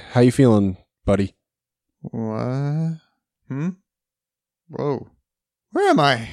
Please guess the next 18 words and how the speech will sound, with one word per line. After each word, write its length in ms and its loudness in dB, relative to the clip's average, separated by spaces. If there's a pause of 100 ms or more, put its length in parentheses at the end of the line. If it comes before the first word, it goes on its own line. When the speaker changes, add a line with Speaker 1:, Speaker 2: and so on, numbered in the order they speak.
(760)
Speaker 1:
We're 120 6
back 200 4
at 80 -4
headquarters. 580 -4
We're 120 -2
in 100 -2
the 220 -2 (500)
med 220 0
bay. 200 -2 (460)
Speaker 2:
Oh, 340 -4
okay. 500 -10 (540)
Speaker 1:
What 160 4
do 60 8
you 120 8
remember? 640 0 (1300)
Speaker 2:
I 60 -6
remember 960 -4 (1040)
White. 640 -8